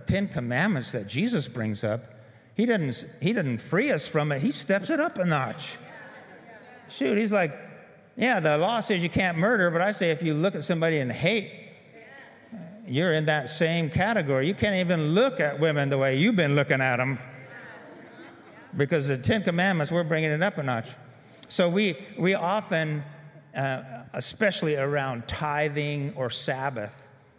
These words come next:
we like to say, "Well, we're free from the law." <laughs> But,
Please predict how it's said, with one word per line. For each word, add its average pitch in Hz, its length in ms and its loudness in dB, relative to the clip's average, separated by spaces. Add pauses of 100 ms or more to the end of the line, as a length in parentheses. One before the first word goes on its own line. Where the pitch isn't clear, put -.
(320)
we 143 140 -2
like 139 220 -2
to 123 100 -4
say, 110 240 -8 (160)
"Well, 185 160 -8
we're 147 140 -4
free 143 220 -4
from 123 180 -6
the 123 60 -4
law." 131 280 -2 (1080)
<laughs> - 140 -8 (560)
But, 139 260 0